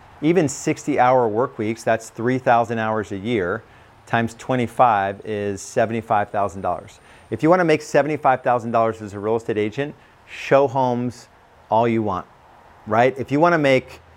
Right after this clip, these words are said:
two hundred and fifty to five hundred thousand dollars of take home, you need to trade out those activities for hundred dollar,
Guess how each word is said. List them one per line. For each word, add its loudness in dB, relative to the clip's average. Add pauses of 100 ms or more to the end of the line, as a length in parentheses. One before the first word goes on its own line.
(220)
two -2
hundred 2
and -6
fifty 0
to 0
five 2
hundred -6
thousand 0
dollars 0
of -6
take -2
home, -6 (380)
you 0
need 2
to 0
trade 2
out 2
those 4
activities -2 (300)
for 2
hundred -2
dollar, 2